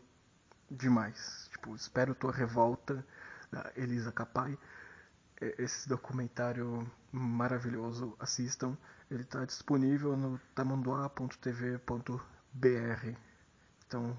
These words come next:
vão lá e procurem esse filme. Também vou deixar aqui indicado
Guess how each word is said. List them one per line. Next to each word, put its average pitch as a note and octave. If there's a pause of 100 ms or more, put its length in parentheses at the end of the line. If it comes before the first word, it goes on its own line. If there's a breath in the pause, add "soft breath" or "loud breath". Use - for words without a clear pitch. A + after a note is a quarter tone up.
(160)
vão B2+
lá B2 (160)
e C#3 (600)
procurem A#2+
esse -
filme. A#2+ (720 loud breath)
Também C#3+
vou C3+
deixar C3
aqui -
indicado C#3